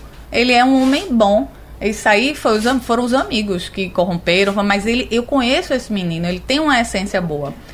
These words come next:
Por que eu tô dizendo isso? Porque um filho, a mãe defende, o pai defende, porque é natural, porque você só enxerga daquele jeito, você viu aquela criança. É natural que uma mãe e um pai defendam o filho sem até razão, às vezes.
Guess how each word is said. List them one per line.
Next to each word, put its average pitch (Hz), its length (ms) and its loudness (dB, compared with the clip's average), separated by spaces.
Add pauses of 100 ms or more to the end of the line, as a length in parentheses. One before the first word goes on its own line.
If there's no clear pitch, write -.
(560)
Por 349 140 0
que 403 80 0
eu 403 80 2
tô 392 140 2
dizendo 277 500 2
isso? 190 260 2
Porque 403 300 -2
um 539 140 0
filho, 185 680 -2 (580)
a 277 100 4
mãe 294 300 2
defende, 185 540 -2
o 160 40 -4
pai 196 320 2
defende, 165 640 -4
porque - 380 -4
é 302 420 4
natural, 277 840 2
porque 233 280 -2
você 277 320 -2
só 294 160 0
enxerga 320 500 2
daquele 311 380 0
jeito, 220 240 0
você 233 340 0
viu 247 380 0
aquela 247 320 0
criança. 175 720 -4 (540)
É 247 160 6
natural 240 580 4
que 285 100 0
uma 269 160 6
mãe 208 260 2
e 262 40 2
um 285 100 0
pai 196 260 2
defendam 302 460 -2
o 381 40 -12
filho 302 360 -4
sem 370 260 -4
até 359 280 2
razão, 269 560 -2
às 196 200 0
vezes. 165 520 -6